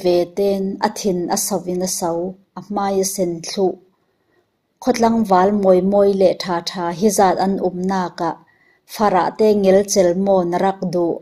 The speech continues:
ati i, nam ala i, afanu kim te chu sat atum,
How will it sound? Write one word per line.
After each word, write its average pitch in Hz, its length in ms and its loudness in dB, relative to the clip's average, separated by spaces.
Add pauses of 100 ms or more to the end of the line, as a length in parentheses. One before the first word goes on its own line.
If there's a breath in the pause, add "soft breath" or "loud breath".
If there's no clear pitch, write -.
ati 185 280 -8 (300)
i, - 20 0 (480 soft breath)
nam 208 240 0 (120)
ala 190 240 2 (300)
i, - 20 0 (520 soft breath)
afanu 208 340 0 (180)
kim 190 160 0 (120)
te 185 100 4 (140)
chu 196 100 0 (140)
sat 185 220 -2 (100)
atum, 170 280 -6